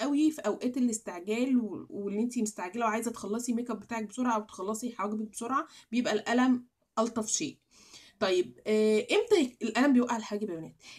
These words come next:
القلم بيوقع الحاجب لما يكون قلم، آه،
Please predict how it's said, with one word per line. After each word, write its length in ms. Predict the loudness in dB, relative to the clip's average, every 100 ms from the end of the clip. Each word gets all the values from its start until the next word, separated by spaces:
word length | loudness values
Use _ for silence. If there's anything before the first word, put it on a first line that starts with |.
| -6
القلم 360 | 0 2 2
بيوقع 360 | 4 4 4 0
الحاجب 380 | 0 -4 -4 0
لما 120 | 0
يكون 260 | 0 -2 -6
قلم، 500 | -2 -2 -2 -2 -4 -2
آه، 920 | -2 -2 -2 -2 -2 0 -2 -4